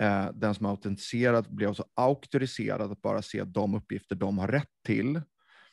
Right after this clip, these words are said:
Eh, och sen att den klienten som läser av det här inte skickar det någon annanstans.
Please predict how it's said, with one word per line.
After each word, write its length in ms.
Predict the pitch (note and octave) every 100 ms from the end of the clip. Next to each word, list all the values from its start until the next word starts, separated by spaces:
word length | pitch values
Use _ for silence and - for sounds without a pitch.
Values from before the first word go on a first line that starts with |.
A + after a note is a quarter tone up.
| _ _ _ - _
Eh, 320 | A2+ A2 G2+ - _
och 120 | C#3+
sen 360 | - A#2+ G#2 G2+
att 200 | A#2 -
den 460 | G2 - G#2+ G2+ - -
klienten 640 | - B2 D#3+ E3 - A2+
som 140 | A2
läser 280 | G2+ A2 A2
av 220 | D3+ F3
det 100 | D#3
här 260 | G#2 - - _
inte 260 | C3+ A2 -
skickar 360 | A#2+ - G#2
det 60 | G#2
någon 120 | A#2
annanstans. 640 | C#3 C#3+ A#3+ - - -